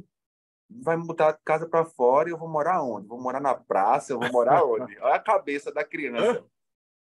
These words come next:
Speaker 1: "Eu vou morar
Speaker 2: É.
Speaker 1: onde?" E aí comecei a martelar isso, que eu,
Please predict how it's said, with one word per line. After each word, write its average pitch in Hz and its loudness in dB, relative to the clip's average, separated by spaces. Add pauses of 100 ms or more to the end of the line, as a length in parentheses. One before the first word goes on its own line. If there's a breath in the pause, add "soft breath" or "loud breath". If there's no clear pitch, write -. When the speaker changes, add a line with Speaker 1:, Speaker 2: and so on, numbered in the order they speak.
(280)
Speaker 1:
"Eu 123 -8
vou 156 -2
morar 151 6
Speaker 2:
É. 147 2
Speaker 1:
onde?" 156 0
E 208 4
aí 233 2
comecei 233 2
a 320 4
martelar 226 0
isso, 165 -16 (400)
que 190 -10
eu, 190 2